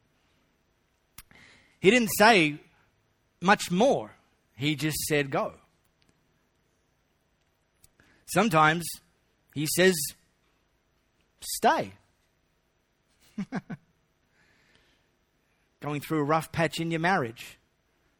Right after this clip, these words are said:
easiest thing would be to leave. It's not always the wrong thing,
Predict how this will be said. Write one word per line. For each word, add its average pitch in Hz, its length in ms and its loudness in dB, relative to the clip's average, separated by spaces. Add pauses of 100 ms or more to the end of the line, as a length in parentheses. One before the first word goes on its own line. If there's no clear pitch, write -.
(340)
easiest 143 540 -2
thing 160 220 -4
would 156 120 -4
be 160 140 2
to 160 60 2
leave. 156 520 -2 (2250)
It's - 100 -18
not 123 180 -6
always 135 380 -2 (1500)
the 123 100 -10
wrong 135 280 -2
thing, 208 300 -8